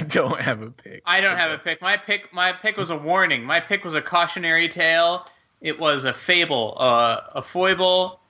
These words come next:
Speaker 2: and, and a folly.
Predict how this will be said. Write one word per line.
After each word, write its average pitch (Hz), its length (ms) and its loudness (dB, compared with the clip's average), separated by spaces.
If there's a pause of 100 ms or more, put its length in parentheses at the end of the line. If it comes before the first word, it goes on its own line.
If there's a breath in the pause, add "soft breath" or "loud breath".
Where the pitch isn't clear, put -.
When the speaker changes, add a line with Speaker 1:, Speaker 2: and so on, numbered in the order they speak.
(320)
Speaker 2:
and, 135 640 0 (1040)
and 123 580 0 (220)
a 135 80 4
folly. 131 580 2